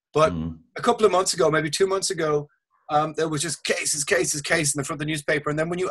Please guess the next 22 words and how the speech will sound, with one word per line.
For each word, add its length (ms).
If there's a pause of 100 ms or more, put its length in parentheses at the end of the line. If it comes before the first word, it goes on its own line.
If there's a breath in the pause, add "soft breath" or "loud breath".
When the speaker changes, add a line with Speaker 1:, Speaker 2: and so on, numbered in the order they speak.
Speaker 1:
actually 300
looked 180
at 80
the 60
stats, 640
there 80
was 120
thirty-seven 640
people 260
in 100
I 120
C 200
U 180
in 60 (360)
the 80
whole 160
country. 380
Speaker 2:
Mm. 120 (260)
Speaker 1:
Thirty-seven. 600
Speaker 2:
Mm. 80 (760)
Speaker 1:
And 160
so 400